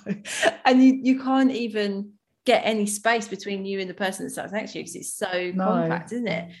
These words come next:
Speaker 1: So, is it, so I think that's the worst part of that. Don't you think that's the worst part? That you're sat next to, probably in between two people,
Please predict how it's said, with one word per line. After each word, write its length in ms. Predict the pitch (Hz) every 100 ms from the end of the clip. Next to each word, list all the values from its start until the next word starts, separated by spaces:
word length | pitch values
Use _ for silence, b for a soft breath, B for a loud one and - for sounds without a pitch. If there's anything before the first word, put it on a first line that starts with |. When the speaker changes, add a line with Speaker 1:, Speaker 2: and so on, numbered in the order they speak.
| B
Speaker 1:
So, 100 | 247
is 120 | 262
it, 140 | - -
so 180 | 262 254 -
I 60 | 262
think 140 | 349
that's 140 | 339 320
the 60 | 247
worst 360 | 240 254 254
part 200 | 262 247
of 40 | 131
that. 220 | 135 196 - _ _ _ -
Don't 120 | 233
you 60 |
think 140 | 254 269
that's 160 | 254 262
the 80 |
worst 240 | 262 254 254
part? 340 | 254 170 131 - _ _ _ _ _
That 120 | 214
you're 120 | 175 202
sat 380 | - 226 -
next 360 | 208 196 - -
to, 140 | 196
probably 440 | - - 214 208 190
in 80 | 180
between 340 | 175 202 180
two 220 | 165 180
people, 560 | 170 180 - 143 156